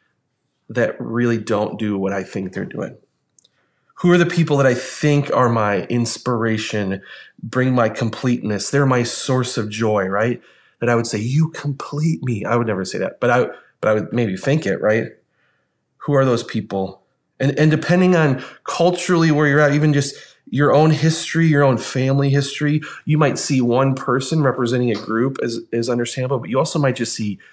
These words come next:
you being that person. You might say, "Yeah, I'm the one who brings myself closest to God. I find a way to God. I atone or make right for my sins."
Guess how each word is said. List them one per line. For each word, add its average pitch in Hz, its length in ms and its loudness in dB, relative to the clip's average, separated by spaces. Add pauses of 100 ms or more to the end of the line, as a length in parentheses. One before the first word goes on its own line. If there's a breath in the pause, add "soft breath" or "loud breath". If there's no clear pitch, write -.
(160 loud breath)
you 113 400 2
being 92 360 -6
that 95 200 -6
person. 95 460 -8 (420 soft breath)
You 139 100 2
might 120 160 4
say, 113 180 0
"Yeah, 110 280 2
I'm 185 380 4
the 113 100 2
one 101 220 0
who 110 100 -2
brings 107 360 -4
myself 98 640 -6 (440)
closest - 460 -8
to 95 80 -10
God. 92 220 -4
I 143 280 2
find 123 380 0
a 107 80 2
way 104 200 0
to 98 100 -2
God. 95 400 -4
I 117 460 0 (360 loud breath)
atone 107 500 -2
or 95 60 -2
make 95 240 -4
right 98 280 -4 (1000)
for - 140 -8
my 98 120 -6
sins." 95 540 -10